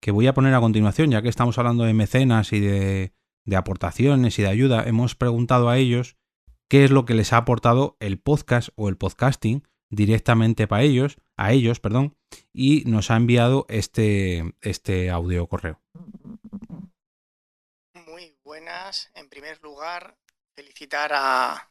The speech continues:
Speaker 2: Eove por esos cuatrocientos episodios. No todos llegan a esa cifra, es una cifra francamente impresionante, así que mis felicitaciones en primer lugar. Y en segundo lugar, bueno, pues dice que contemos nuestra experiencia.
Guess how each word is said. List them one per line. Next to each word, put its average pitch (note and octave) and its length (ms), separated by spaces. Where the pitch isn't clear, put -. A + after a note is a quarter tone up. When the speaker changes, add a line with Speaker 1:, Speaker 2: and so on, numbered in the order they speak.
Speaker 2:
Eove D#3 480
por D#3 180
esos C3 260
cuatrocientos C3 760
episodios. F3+ 600
No F#3+ 220
todos E3 320
llegan F3+ 480
a D3+ 100
esa C#3 180
cifra, C#3+ 360
es - 140
una B2+ 140
cifra C3 400
francamente C#3 640
impresionante, C#3 800
así C#3 220
que C3+ 100
mis B2+ 220
felicitaciones C3 680
en C#3+ 60
primer D3 260
lugar. D3+ 340
Y G3 140
en F3+ 140
segundo F#3+ 400
lugar, F#3+ 240
bueno, F3 220
pues - 260
dice E3 760
que C#3+ 100
contemos D#3 520
nuestra C3 580
experiencia. D3+ 840